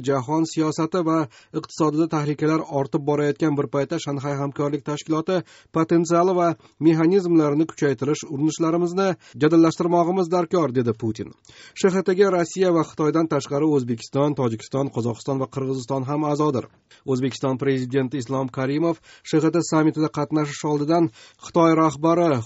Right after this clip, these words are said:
Hu Jintao bilan muzokaralar uchun seshanba kuni Pekinga yetib bordi. S H T-ning Pekin sammitida tashkilot istiqbollariga oid masalalar ko'rib chiqiladi. Jumladan, S H T-da Xitoy nufuzini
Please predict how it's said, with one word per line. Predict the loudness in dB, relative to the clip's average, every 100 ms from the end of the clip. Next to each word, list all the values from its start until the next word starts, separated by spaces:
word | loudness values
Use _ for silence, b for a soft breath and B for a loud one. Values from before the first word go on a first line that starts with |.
| -2
Hu | -2
Jintao | 2 0 2 2 4
bilan | 2 2
muzokaralar | 2 2 2 2 0 2 0
uchun | 0 -4
seshanba | -2 -2 0 0 0
kuni | -2 -2 -4 -8 b b
Pekinga | -4 2 4 4 4 0 b b
yetib | -2 -2 0
bordi. | -2 -4 -18 -20 B B
S | 0 2
H | 2
T-ning | 4 4 4
Pekin | 0 0 0
sammitida | 2 0 0 0 0 0
tashkilot | -2 -6 -4 -2 0 -2 -4
istiqbollariga | -12 -4 0 0 0 2 0
oid | 0 -2
masalalar | -2 -2 0 -2
ko'rib | -2 0 0 -2
chiqiladi. | -2 0 2 0 b b 0
Jumladan, | 4 6 4 2 B B
S | -4 0
H | 2 2
T-da | 2 2
Xitoy | 0 -2 0 2 2
nufuzini | 2 2 2